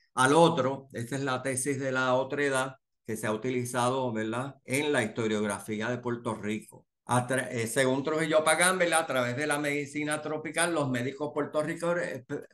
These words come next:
puertorriqueños negociaron unas identidades nacionales respecto a las instituciones coloniales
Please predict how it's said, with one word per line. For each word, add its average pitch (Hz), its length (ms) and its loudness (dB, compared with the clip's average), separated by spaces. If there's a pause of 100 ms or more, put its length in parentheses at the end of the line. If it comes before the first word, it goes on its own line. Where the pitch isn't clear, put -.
(100)
puertorriqueños 131 1300 0 (200)
negociaron 139 840 2
unas 147 340 0
identidades 147 640 2
nacionales 156 800 2 (360)
respecto 165 540 2
a 180 40 6
las 151 160 4
instituciones 131 680 -2
coloniales 123 720 2